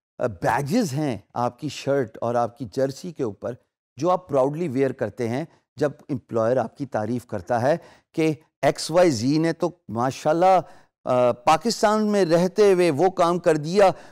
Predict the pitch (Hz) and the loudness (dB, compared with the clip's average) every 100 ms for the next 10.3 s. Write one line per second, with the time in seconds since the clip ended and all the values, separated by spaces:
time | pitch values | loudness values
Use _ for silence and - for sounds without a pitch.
0 | - 117 202 202 - - _ - 147 143 | -10 2 4 4 -2 -20 _ 0 4 4
1 | 143 214 240 240 262 175 220 175 160 170 | 2 2 2 4 2 2 0 -2 -2 2
2 | 175 196 302 311 311 262 262 247 240 226 | 0 0 0 2 4 2 2 -2 0 -2
3 | - 190 175 139 123 98 _ - 160 185 | -2 -4 -4 -2 -4 -6 _ -4 -2 0
4 | 220 214 196 208 220 240 247 202 185 202 | 2 2 2 0 0 0 0 -2 -8 -6
5 | 220 214 208 208 202 185 139 123 104 _ | -2 -2 -2 0 2 2 2 -4 -8 _
6 | _ _ _ - 107 151 196 208 185 _ | _ _ _ -16 -2 2 4 2 0 _
7 | - 110 143 139 139 139 _ - 107 110 | -16 -4 2 2 2 -2 _ -14 -4 0
8 | 131 131 - _ - 107 120 120 _ _ | 0 0 -10 _ -10 -2 -2 -2 _ _
9 | - 120 107 - _ _ - 170 196 165 | -2 0 0 -6 _ _ -6 -4 -2 -2
10 | 147 165 | 2 2